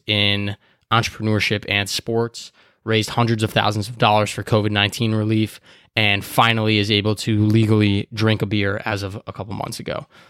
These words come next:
So this kid is kicking butt, taking names. Check out our conversation with him.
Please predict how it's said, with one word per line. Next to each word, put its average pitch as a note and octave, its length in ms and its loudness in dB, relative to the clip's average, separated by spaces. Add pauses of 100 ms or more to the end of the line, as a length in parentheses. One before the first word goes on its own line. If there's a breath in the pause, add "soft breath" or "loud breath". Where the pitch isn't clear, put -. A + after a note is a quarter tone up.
(220 soft breath)
So G2+ 580 0 (140)
this A2 180 0
kid G#2 360 2
is G#2 420 -2 (180)
kicking A2 260 0
butt, G2+ 260 2 (120)
taking G#2+ 260 -2
names. G2 260 -2
Check A2 200 0
out A2 80 2
our G#2+ 80 2
conversation G#2 680 -2
with G2+ 140 -8
him. C3 360 0